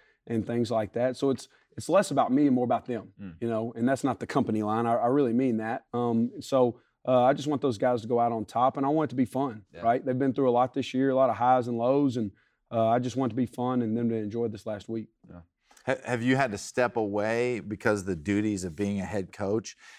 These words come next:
Speaker 3: and give more responsibility to Coach Curtis with the defensive game plans and stuff, preparing for the bowl game? Or have you been like, "Hey, I'm just gonna, I, I know, I understand I have to wear the head coach hat right now, but I'm gonna prepare as the defensive coordinator with Coach Curtis"? Or have you had to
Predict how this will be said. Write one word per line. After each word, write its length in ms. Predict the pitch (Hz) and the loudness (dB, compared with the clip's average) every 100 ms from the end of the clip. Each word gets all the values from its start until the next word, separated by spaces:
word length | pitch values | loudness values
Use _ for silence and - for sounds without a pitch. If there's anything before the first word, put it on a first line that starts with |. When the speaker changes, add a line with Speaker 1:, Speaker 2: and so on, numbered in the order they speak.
| _ | _
Speaker 3:
and 240 | 87 90 80 | -6 -4 0
give 320 | 104 104 87 | 2 2 2
more 420 | 95 104 101 95 | 0 2 4 4
responsibility 840 | 92 87 - 98 - 78 95 98 92 | 2 -2 0 0 0 -4 -2 0 -2
to 80 | |
Coach 320 | 85 98 90 - | -4 -6 -6 -8
Curtis 420 | - 95 95 - | -4 -4 -4 -6
with 140 | 90 | -10
the 80 | 82 | -10
defensive 540 | 76 90 - 92 85 | -10 -10 -8 -10 -10
game 240 | 78 90 92 | -10 -8 -8
plans 520 | - 92 90 90 85 | -4 -4 -4 -10 -12
and 80 | 80 | -12
stuff, 180 | - 85 | -12 -10
preparing 360 | 87 95 95 | -8 -6 -6
for 100 | 87 | -6
the 60 | 90 | -8
bowl 240 | 95 95 | -4 -4
game? 300 | 101 107 110 104 - _ | -2 -4 -4 -8 -18 _
Or 100 | 92 | 0
have 140 | 90 | 2
you 80 | 95 | 2
been 160 | 90 95 | 0 0
like, 140 | 90 | 2
"Hey, 240 | 107 98 - - - | 0 -2 -4 -16 -2
I'm 160 | 113 | 2
just 180 | 143 - | 2 2
gonna, 220 | 113 98 78 - | 0 0 -2 -2
I, 180 | 95 | -2
I 140 | 85 98 | 0 2
know, 80 | 107 | 2
I 40 | |
understand 420 | 117 113 - 107 | 2 0 0 2
I 40 | 101 | 2
have 100 | 101 | 2
to 80 | 104 | 2
wear 100 | 98 | 2
the 60 | |
head 160 | 101 98 | 0 0
coach 180 | 98 101 | -4 -2
hat 220 | 90 67 | -6 -6
right 160 | 76 - | -14 -20
now, 200 | - - _ _ | -20 -20 _ _
but 100 | 98 | -2
I'm 140 | 98 110 | 2 2
gonna 160 | 110 | 0
prepare 640 | 98 98 - 117 113 101 90 | -2 -4 -4 -2 0 2 0
as 240 | 95 95 87 | -4 -4 -4
the 80 | 90 | -8
defensive 420 | 95 92 92 87 | -8 -8 -10 -12
coordinator 720 | - 98 92 90 85 80 78 - | -8 -6 -6 -8 -12 -12 -14 -14
with 220 | 92 87 | -12 -12
Coach 260 | - 85 - | -10 -12 -10
Curtis"? 360 | 92 87 80 | -10 -10 -12
Or 60 | 85 | -14
have 100 | 82 | -12
you 80 | 87 | -10
had 120 | 92 | -10
to 100 | 85 | -12